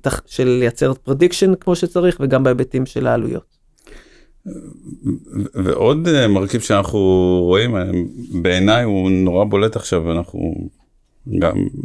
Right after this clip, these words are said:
Speaker 2: בטח לאור מה שקורה בצפון, זה, אה, חוסר, אה, חלוקת הסיכונים שלנו, גם בתחום האנרגטי וגם, אה, בתחום הביטחון התזונתי.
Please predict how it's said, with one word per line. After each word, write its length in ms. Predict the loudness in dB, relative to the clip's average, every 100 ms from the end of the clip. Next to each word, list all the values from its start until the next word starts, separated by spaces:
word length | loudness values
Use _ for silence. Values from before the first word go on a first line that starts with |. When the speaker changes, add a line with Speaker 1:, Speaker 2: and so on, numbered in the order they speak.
| -10 -12 -8
Speaker 2:
בטח 400 | -4 -4 -4 -2
לאור 200 | 0 0
מה 100 | -2
שקורה 320 | -4 -4 -4
בצפון, 560 | -4 -4 -4 0 0 0 -4 _ _ _ _ _ _
זה, 540 | -4 0 2 2 0 0 -2 -4 -8 _
אה, 220 | -4 -2 -2
חוסר, 800 | -2 -2 -2 0 0 2 0 0
אה, 380 | 0 0 0 -2
חלוקת 640 | -2 -2 -2 0 0 0
הסיכונים 760 | 0 0 0 -4 0 2 2
שלנו, 380 | 0 0 0 -2 -8 _ _ _ _ -18 -18 -18 _ _ _ -2 2
גם 200 | 2 2
בתחום 360 | -2 -2 0
האנרגטי 640 | 2 2 0 0 -2 0 -2
וגם, 420 | 0 2 2 2
אה, 300 | 2 2 2 2 0
בתחום 400 | -2 -2 0 2
הביטחון 600 | 2 2 0 -2 0 0
התזונתי. 520 | 0 -2 -2 -2 -4